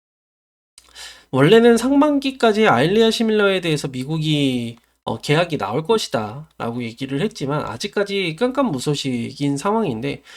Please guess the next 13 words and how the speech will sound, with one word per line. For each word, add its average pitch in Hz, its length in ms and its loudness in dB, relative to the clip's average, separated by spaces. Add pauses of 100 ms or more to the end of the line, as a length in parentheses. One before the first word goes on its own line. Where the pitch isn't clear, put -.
(200)
뭐, 117 420 0 (560)
여기서 208 380 2
뭔가 160 580 2
빠그러지거나 240 840 0
아니면 117 300 -4
안 117 180 -6
좋은 254 260 0
소식이 220 400 -4
있거나 131 320 -2
그런 127 240 -6
상황은 123 400 -4
아니기 165 380 -6
때문에 123 420 -8